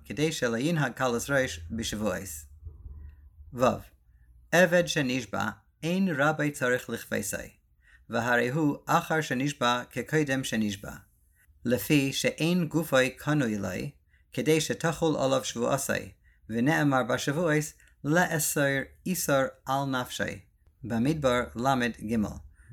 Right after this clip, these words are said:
מי שנפשי ברשותו, יצא עבד שהוא ברשות אחרים, ונמצא זה כמו שנשבע על נכסי אחר. זין,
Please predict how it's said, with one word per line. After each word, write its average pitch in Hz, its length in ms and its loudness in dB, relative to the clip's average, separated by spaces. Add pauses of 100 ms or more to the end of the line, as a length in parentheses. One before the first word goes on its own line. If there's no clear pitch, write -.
(120)
מי 170 260 4
שנפשי 139 720 2
ברשותו, 131 520 -2 (580)
יצא 135 480 2
עבד 156 340 2
שהוא 151 340 -2
ברשות 127 400 -4
אחרים, 107 540 0 (260)
ונמצא 147 460 0
זה 147 380 4
כמו 147 260 0
שנשבע 147 540 0 (140)
על 117 200 -2
נכסי 151 460 -2 (100)
אחר. 101 340 -4 (920)
זין, 123 480 4